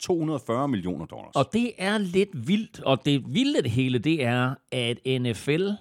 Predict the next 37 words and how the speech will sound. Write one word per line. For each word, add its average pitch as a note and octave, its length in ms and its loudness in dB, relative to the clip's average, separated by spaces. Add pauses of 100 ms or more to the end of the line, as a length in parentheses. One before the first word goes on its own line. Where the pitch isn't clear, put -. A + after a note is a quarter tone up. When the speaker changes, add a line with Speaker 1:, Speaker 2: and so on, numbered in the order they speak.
(400)
Speaker 2:
har - 240 -2
sagt D3+ 360 -2
til B2 100 -2
holdene, C3 320 2
fordi C3 140 0
de C3+ 120 -6
plejer G3+ 520 2
her D#3+ 140 2
i C#3+ 60 -2
den D#3+ 180 -2
her D3 100 2
periode C#3+ 580 2
at - 80 -8
komme E3 280 0
med F3 80 -6
sådan D#3 180 -2
et B2 120 -4
estimat C3+ 720 -4
på, B2+ 180 0
hvad A#2+ 120 2
de A#2 120 -6
regner C#3+ 380 -2
med, A#2+ 280 -2
at G#2 160 -6
lønloftet A#2 520 -2
kommer G#2 200 -8
til B2 140 -6
at G2+ 100 -2
lande F#2+ 220 -4
på. G#2 140 -2
Og G2 140 -2
lønloftet F#3+ 540 2
udgøres E3 420 2
af A#2 60 0
en A#2+ 100 0
masse D3+ 220 -2
ting. G#3+ 220 0